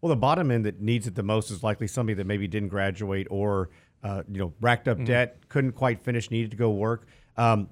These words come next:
Speaker 1: undergraduates, you know, if you look at the stats and numbers, so the average federal student loan debt's thirty-seven thousand dollars, uh, but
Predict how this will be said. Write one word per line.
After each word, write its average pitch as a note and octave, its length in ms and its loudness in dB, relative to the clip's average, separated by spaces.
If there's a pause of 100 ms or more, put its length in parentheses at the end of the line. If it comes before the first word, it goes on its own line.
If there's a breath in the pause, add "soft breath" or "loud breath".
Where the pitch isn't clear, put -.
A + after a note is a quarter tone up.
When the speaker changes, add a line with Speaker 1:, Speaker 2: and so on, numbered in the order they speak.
(100)
Speaker 1:
undergraduates, E3 800 2
you B2+ 60 4
know, B2+ 80 4
if A2+ 80 -2
you C#3 60 0
look F#3 160 0
at G3+ 80 -6
the F#3 60 0
stats C#3+ 500 0
and A#2 100 0
numbers, A#2+ 320 2
so B2 140 2
the A2+ 100 2 (220)
average D3+ 260 2
federal D3 220 0
student B2+ 280 0
loan G#2+ 160 2
debt's G2 200 -2
thirty-seven A2+ 640 0 (100)
thousand F#2 480 -2
dollars, E2+ 580 -4 (360 soft breath)
uh, A2 220 6
but A#2 460 0